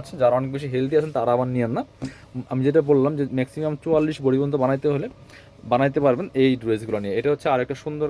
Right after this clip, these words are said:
কালেকশন, দেখেন প্রচুর সেল করছি আমরা একসময় এগুলা। So এখন আর আসে না, এই জন্য অল্প কয়েক পিস আছে, আমরা একদমই স্টক ক্লিয়ারেন্স অফার দিচ্ছি। এগুলো শেষ হয়ে গেলে শেষ,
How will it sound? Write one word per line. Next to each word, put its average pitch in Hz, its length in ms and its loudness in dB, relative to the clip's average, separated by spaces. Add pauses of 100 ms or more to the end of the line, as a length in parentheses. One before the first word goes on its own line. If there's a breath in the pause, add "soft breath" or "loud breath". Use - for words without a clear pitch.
কালেকশন, 107 360 -4
দেখেন 92 160 -10 (520 loud breath)
প্রচুর 202 300 2 (120)
সেল 156 180 2
করছি 156 240 -4
আমরা 127 140 0
একসময় 113 260 -4
এগুলা। 151 180 -2 (1000)
So - 60 0 (100)
এখন 156 200 -4
আর 147 140 6
আসে 131 120 -8
না, 160 100 -2
এই 147 60 -2
জন্য 143 200 -4
অল্প 139 180 -2
কয়েক 135 160 0
পিস - 180 -8
আছে, 131 180 -8
আমরা 127 180 -4
একদমই 127 260 -4 (140)
স্টক 135 240 -2
ক্লিয়ারেন্স 127 340 0
অফার 120 180 -4
দিচ্ছি। - 220 -10
এগুলো 123 140 -2 (100)
শেষ 120 160 -2
হয়ে 131 140 -4
গেলে 127 160 -4
শেষ, - 120 -2